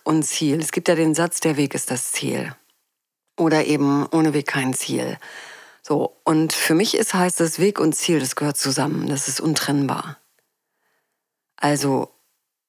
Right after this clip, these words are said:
ohne Ziel kein Weg und den Weg brauchst du auch, um zum Ziel zu kommen.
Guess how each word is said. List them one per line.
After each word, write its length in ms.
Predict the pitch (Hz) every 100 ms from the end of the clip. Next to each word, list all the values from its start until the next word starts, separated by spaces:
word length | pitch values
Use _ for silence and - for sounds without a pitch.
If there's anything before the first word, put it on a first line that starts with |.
| -
ohne 540 | 170 180 175 160 156
Ziel 400 | - - 180 160
kein 440 | - 147 147 127
Weg 460 | 139 208 262 - -
und 200 | 165 151
den 180 | 147 131
Weg 220 | 170 175
brauchst 340 | - 143 143
du 40 | 127
auch, 200 | 147 151
um 120 | 143
zum 220 | - 143
Ziel 260 | - 143 135
zu 140 | -
kommen. 460 | - 131 - -